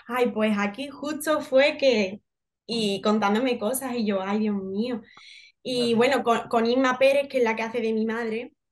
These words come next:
Speaker 2: Sí.
Speaker 1: a ella también le cogió de niña esta época.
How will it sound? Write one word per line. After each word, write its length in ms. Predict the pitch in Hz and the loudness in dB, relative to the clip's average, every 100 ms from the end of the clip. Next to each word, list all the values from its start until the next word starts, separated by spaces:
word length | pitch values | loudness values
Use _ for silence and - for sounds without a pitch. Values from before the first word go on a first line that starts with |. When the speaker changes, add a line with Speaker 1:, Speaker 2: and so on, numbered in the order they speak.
| - | -20
Speaker 2:
Sí. 340 | 147 139 175 - _ _ _ | -18 -16 -18 -20 _ _ _
Speaker 1:
a 160 | 226 220 | -4 -2
ella 180 | 208 208 | 0 0
también 280 | 226 226 233 | -2 0 -2
le 100 | 220 | -2
cogió 260 | 240 220 208 | -4 -2 -2
de 100 | 196 | -2
niña 340 | 220 262 190 | -4 -4 -6
esta 220 | 180 202 | -8 -4
época. 480 | 196 208 220 196 196 | -4 -4 -6 -8 -16